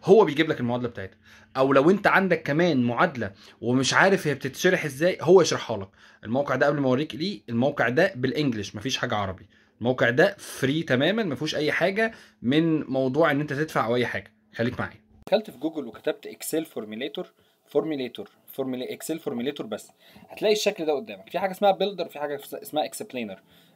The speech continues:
البيلدر ده اللي انت بتبني المعادلة، بمعنى لو انا جيت دلوقتي كتبت مثلًا انا عايز اعمل مثلًا ايه، آه، I need to replace words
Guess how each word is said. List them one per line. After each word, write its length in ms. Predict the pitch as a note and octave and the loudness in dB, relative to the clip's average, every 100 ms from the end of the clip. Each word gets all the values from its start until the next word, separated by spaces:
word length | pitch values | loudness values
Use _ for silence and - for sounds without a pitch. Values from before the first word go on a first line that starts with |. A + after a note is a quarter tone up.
| A#2+ | -8
البيلدر 400 | A#2+ G#3+ A3 G3+ | 4 4 6 6
ده 120 | G#3+ | 4
اللي 100 | G#3+ | 2
انت 100 | G#3 | -2
بتبني 380 | - G3+ G#3 F#3+ | -2 -2 0 0
المعادلة، 400 | C3+ A#2 A2 G2+ | 0 -2 -4 -6
بمعنى 400 | B2 D#3 C3 F#2+ - - - - | 0 2 2 -4 -18 -20 -20 -4
لو 120 | A#2+ | 2
انا 120 | F#3+ A3 | 4 2
جيت 120 | A#3 | 0
دلوقتي 340 | G3+ A3+ A3+ | 4 4 4
كتبت 280 | F#3 F#3+ - | -6 -8 -6
مثلًا 240 | F#3+ G#3+ | -2 0
انا 160 | D#3+ C3+ | 0 -2
عايز 280 | B2+ F3 F3+ | -2 0 0
اعمل 180 | F3 D3 | 0 -4
مثلًا 320 | D#3 D3+ A#2+ | -4 -6 -6
ايه، 260 | C3+ C#3 - - - _ _ - | -10 -12 -16 -20 -20 _ _ -8
آه، 1160 | B2 B2 A#2+ A#2+ A#2 A#2 A#2 A2+ A2+ A2+ A2 G#2+ - _ _ - - - - - | -2 0 2 0 -2 -6 -6 -6 -6 -6 -6 -8 -14 _ _ -14 -12 -14 -14 2
I 300 | B2+ C#3+ D3 C#3 | 6 6 4 -2
need 360 | E3 G3 - - - - - | -6 -6 -10 -12 -10 -12 -4
to 320 | C#3+ D3 D#3+ D#3+ - - - - - - _ - A#2 | 0 0 0 -6 -14 -20 -20 -16 -16 -16 _ -18 -14
replace 840 | A2+ C3 C3+ C#3+ D#3 - - - - - _ _ - - _ - - - G#2+ - - - _ _ | -10 -2 0 0 0 -10 -16 -14 -14 -14 _ _ -20 -20 _ -20 -20 -18 -16 -16 -18 -20 _ _
words 680 | A#2+ C3+ D3+ C3+ - - - | -2 0 0 -4 -18 -20 -20